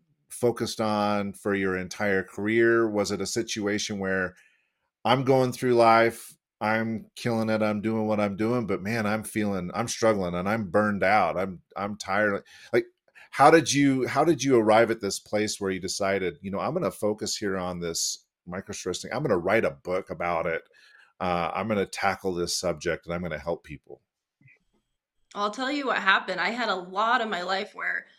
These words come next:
Speaker 2: I would be super motivated, push hard, and just crash over and over and over. And I got to a spot when it was in, in my late twenties,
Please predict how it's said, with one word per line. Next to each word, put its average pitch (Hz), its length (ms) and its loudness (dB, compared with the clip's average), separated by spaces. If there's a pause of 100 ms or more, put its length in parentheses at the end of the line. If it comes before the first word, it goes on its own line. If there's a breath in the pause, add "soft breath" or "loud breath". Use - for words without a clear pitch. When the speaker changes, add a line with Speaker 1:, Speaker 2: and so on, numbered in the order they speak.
(340 soft breath)
Speaker 2:
I 196 100 2
would 208 180 0
be 190 180 -10
super 277 400 -6
motivated, 240 640 2
push 233 240 -8
hard, 214 420 2
and 196 240 -4
just 175 240 -8
crash - 720 2 (500)
over 247 380 6
and 233 80 2
over 214 300 2
and 208 80 2
over. 190 440 0 (360)
And 226 420 2 (960)
I 220 80 -4
got 220 220 2
to 262 140 -2
a 202 60 0
spot 190 640 2
when 185 640 -2
it 247 100 0
was - 240 -4 (420)
in, 240 120 2
in 320 160 -2
my 403 180 4
late 240 240 2
twenties, 185 600 0